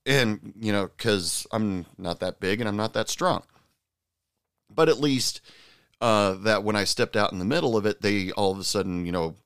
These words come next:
"Whoops, check, uh, you know, check, check myself." Um, most of the time at that,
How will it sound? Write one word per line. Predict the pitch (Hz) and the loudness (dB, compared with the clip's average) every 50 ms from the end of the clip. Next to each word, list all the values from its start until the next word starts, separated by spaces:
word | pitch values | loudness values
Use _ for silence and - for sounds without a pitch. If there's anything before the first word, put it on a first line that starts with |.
| _ _ _ _ _ _ | _ _ _ _ _ _
"Whoops, | - 170 - - - - - - | 0 0 0 2 -4 -4 -4 -4
check, | - - - 160 156 156 - - - _ _ _ _ _ _ _ _ _ | -2 2 4 4 4 4 0 -6 -16 _ _ _ _ _ _ _ _ _
uh, | 113 107 107 104 95 92 - - _ _ _ _ _ 107 | 2 4 4 4 4 0 -2 -6 _ _ _ _ _ -4
you | 101 | -2
know, | 98 95 90 80 - _ - - _ _ _ _ _ _ _ _ | 0 0 0 -2 -6 _ -20 -20 _ _ _ _ _ _ _ _
check, | - - 117 - - - - | 0 0 0 0 0 -10 -8
check | - - 131 123 123 | -2 0 0 0 2
myself." | 110 101 92 - 92 85 85 80 - - _ _ _ _ _ _ _ _ _ _ _ _ - | 0 -2 0 0 0 0 -2 -2 -4 -12 _ _ _ _ _ _ _ _ _ _ _ _ 0
Um, | 110 110 107 101 98 95 95 98 - | 2 4 4 4 4 2 -2 -6 -8
most | - 127 135 147 160 - | 0 4 4 4 4 4
of | 160 | -4
the | 147 | -6
time | 127 143 143 135 131 123 | -2 0 0 0 0 0
at | 107 101 - | -4 -2 -2
that, | 117 117 113 - | 0 0 0 -2